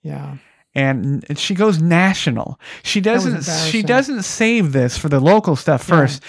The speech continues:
Speaker 2: to, to, to, to test the waters. She goes right to national. And, and Anderson Cooper,
Speaker 1: Yeah.
Speaker 2: really? You're gonna go against Anderson Cooper, who's, who's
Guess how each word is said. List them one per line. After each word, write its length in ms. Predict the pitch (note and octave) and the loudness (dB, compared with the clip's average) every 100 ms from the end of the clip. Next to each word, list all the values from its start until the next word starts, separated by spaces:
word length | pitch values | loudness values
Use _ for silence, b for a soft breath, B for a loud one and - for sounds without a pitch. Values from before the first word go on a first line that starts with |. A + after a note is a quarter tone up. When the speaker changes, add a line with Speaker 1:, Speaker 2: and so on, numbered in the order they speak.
| B B | B B
Speaker 2:
to, 200 | - E3+ - | 0 0 0
to, 320 | D3+ C#3+ A#2 | -2 0 0
to, 320 | D3 C3 A#2+ | 0 0 -2
to 160 | - - | -6 -2
test 300 | F#3 F3+ - | 2 2 2
the 60 | C#3+ | 4
waters. 560 | D3 C#3+ A#2 - - - B B B B | 6 4 2 -6 -12 -18 B B B B
She 240 | B - A3+ | B -4 0
goes 280 | A#3 G3+ D#3 | 2 2 0
right 360 | D#3+ G3+ B3 | 2 2 0
to 100 | - | -2
national. 760 | G3 E3+ D3+ D#3+ - A2 F#2+ - _ b b b b | 0 2 2 0 -2 -4 -6 -12 _ b b b b
And, 380 | D#3+ C#3 - D#3 B G3 | -2 -2 -4 -10 B -4
and 160 | F3+ D3+ | 0 2
Anderson 500 | F#3+ A#3 B3+ A3+ F#3 | 2 2 0 0 2
Cooper, 420 | G#3 F#3 C3+ E3+ | 2 2 0 0
Speaker 1:
Yeah. 280 | D#3+ D#3 C#3 | -2 -4 -4
Speaker 2:
really? 600 | D3 F3 B3 D4+ D4+ C#4+ | 0 2 2 0 -2 -2
You're 120 | F#3+ F#3+ | -2 0
gonna 200 | G#3+ G3 | 0 2
go 240 | G#3 G#3 | 2 2
against 380 | G3+ F#3+ F3+ E3+ | 2 0 -2 0
Anderson 480 | E3+ F#3 F3+ F3+ D3+ | 0 0 0 -2 -2
Cooper, 460 | D3 B2+ G2 - _ B B B | -2 -4 -6 -10 _ B B B
who's, 280 | G#3 G3+ E3+ | 0 2 0
who's 400 | - F#3 F3 | -2 0 0